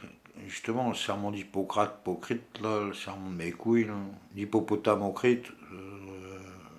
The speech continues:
tu vois. Ne pas confondre l'épée de Damoclès au P des Damoclès. C'est pas du tout pareil. En fait, euh, Men in Black dix-huit, ben, c'est moi, hein. <laughs> J'y peux rien, hein.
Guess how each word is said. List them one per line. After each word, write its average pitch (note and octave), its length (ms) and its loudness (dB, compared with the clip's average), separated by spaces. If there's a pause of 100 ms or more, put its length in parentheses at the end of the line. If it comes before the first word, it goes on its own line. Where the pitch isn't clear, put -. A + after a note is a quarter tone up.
(140)
tu A2 80 -16
vois. A#2 100 -12 (2500)
Ne F2 100 -2
pas D3+ 260 8
confondre C#3+ 800 6
l'épée C3+ 480 8
de A2 140 4
Damoclès B2+ 1000 6 (160)
au G#2+ 80 4
P E3 300 8
des A#2+ 140 8
Damoclès. G#2 840 4
C'est - 160 -20
pas B2+ 80 4
du B2 120 -2
tout - 100 -14
pareil. G2 460 0 (1700)
En - 60 -16
fait, A#2+ 260 -2
euh, F2 680 -6
Men A#2+ 240 2
in B2+ 160 0
Black A#2+ 200 8
dix-huit, A2+ 600 0
ben, G#2+ 500 0
c'est G#2 160 -2
moi, G#2+ 360 -2 (300)
hein. - 100 -4
<laughs> A#2+ 60 -6 (1400)
J'y A#2 160 -4
peux A2+ 160 -6
rien, G#2+ 240 -2
hein. F#2+ 180 -4